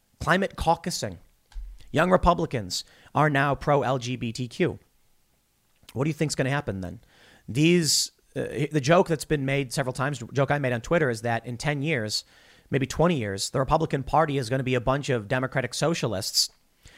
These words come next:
arguing that, uh, uh, you know, in, defending trans kids when the left is arguing for trans species child genetic modification.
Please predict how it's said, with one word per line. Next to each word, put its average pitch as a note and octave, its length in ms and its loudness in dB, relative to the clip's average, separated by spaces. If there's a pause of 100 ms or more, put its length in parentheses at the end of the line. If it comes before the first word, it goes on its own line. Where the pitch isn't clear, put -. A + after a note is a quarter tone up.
(160)
arguing D3 760 4
that, B2 500 0 (100)
uh, A#2 60 -4
uh, G2 400 0
you A#2+ 100 -4
know, A#2+ 100 0
in, - 420 -8 (200)
defending C#3 720 0 (220)
trans C#3+ 400 0
kids A#2+ 540 0 (320)
when C3+ 360 2
the C3+ 100 0
left D#3 300 2
is C#3+ 120 0
arguing C#3 360 2
for B2+ 120 -6
trans C3+ 340 -2
species C#3 540 -4
child C3 480 2
genetic B2+ 300 -2
modification. A2 720 -2